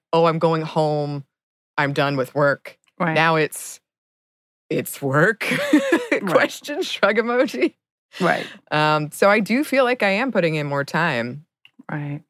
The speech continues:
Speaker 1: Oh, and another study found, uh, that children with mothers who had access to, uh, flexible work, uh, options slept more. So
Speaker 2: Which is awesome, which is something to think on, except for the fact that I have been reading as school is back in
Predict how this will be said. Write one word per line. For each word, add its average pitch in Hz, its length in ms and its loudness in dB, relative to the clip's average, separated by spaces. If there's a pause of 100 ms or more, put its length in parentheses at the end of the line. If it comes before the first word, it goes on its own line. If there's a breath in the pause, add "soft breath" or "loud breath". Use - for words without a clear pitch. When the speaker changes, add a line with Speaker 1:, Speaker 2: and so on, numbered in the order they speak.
(280)
Speaker 1:
Oh, 220 340 4
and 202 600 0 (300)
another 175 400 2
study 156 600 -2
found, 143 720 0
uh, 139 220 4
that 151 160 -2
children 196 360 0
with 160 160 -2
mothers 170 520 0
who 160 100 0
had 156 300 2
access 160 500 -2
to, 143 520 -4
uh, 135 180 0
flexible 151 440 -4
work, 175 360 -2 (540)
uh, 131 300 2
options 127 720 -2
slept - 340 -4
more. 135 380 -6 (680)
So 120 280 2
Speaker 2:
Which 147 100 -2
is 147 100 -4
awesome, 139 520 -2
which 170 200 -2
is 208 120 -2
something 175 280 0
to - 120 -8
think 139 280 -2
on, 135 200 -2
except - 320 -2
for 349 80 0
the 302 100 2
fact 185 300 0
that 165 100 0
I 160 80 2
have 175 300 2
been 165 140 2
reading 156 520 2
as 151 220 -4
school 147 240 0
is 139 100 0
back 147 300 -2
in 147 420 0